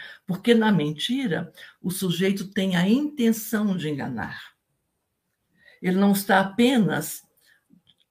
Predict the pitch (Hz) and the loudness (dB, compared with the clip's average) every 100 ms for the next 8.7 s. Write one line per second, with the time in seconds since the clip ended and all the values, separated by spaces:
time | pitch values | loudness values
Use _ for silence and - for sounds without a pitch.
0 | - 226 214 240 226 254 233 226 220 220 | 0 0 4 4 6 8 8 6 4 -2
1 | 214 214 208 220 - 202 196 196 - 139 | 0 0 2 0 -2 0 0 -2 -8 -8
2 | - - _ _ _ _ _ _ _ _ | -8 -12 _ _ _ _ _ _ _ _
3 | _ _ _ _ _ 233 320 381 - 247 | _ _ _ _ _ -4 -4 -4 0 2
4 | 247 240 214 220 226 233 196 196 196 196 | 2 0 -2 -2 -4 -2 0 0 0 0
5 | 202 - 190 190 180 175 - 170 170 - | -2 -2 -2 0 -4 -8 -12 -8 -8 -6
6 | 240 254 220 165 151 170 151 - - 247 | -2 0 0 -2 -6 -6 -6 -6 -4 -2
7 | 254 170 185 180 285 427 - _ _ _ | -2 -4 -4 -2 -2 -4 -12 _ _ _
8 | _ _ 175 180 175 175 | _ _ -4 -4 -4 -6